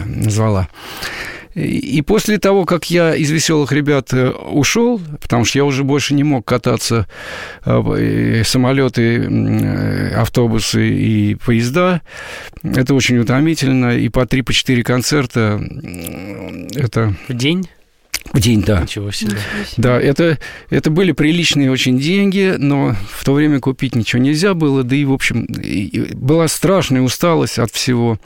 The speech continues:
Speaker 1: Вот. И я потихонечку так на нет, на нет, и всё ушло. А после этого, э, я, я, конечно же, пошёл, э, к, а, Але Пугачёвой, э, в рецитал.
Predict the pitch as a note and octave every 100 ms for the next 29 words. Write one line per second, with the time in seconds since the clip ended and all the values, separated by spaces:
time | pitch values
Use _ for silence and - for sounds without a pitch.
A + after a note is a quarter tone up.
0 | - - - - - - - - B2 A#2
1 | A#2+ A2+ B2+ C#3+ G3+ A3 - - - _
2 | - - - D3 E3+ A3+ G#3 E3+ - B2+
3 | C#3 B2+ - C3+ D#3+ E3 C3 B2+ D3 C#3
4 | A2 - A#2+ A2 - G2+ E2 - - -
5 | - - - - - A#2+ B2 C3+ G#3+ G#3+
6 | B3+ A3 F3+ G#2+ B2 D3+ D#3 C#3+ C#3 D3+
7 | D3+ E3 D3 B2+ A#2+ B2 - D3 C#3+ C3
8 | A#2+ A2 A#2 A2 - A#2 A#2 A2 G#2+ G#2+
9 | A#2 G2+ A2+ G#2+ B2 - E3 F3 D3+ -
10 | - - - A#2 G#2+ A2 C3+ C3 - G2+
11 | F#2+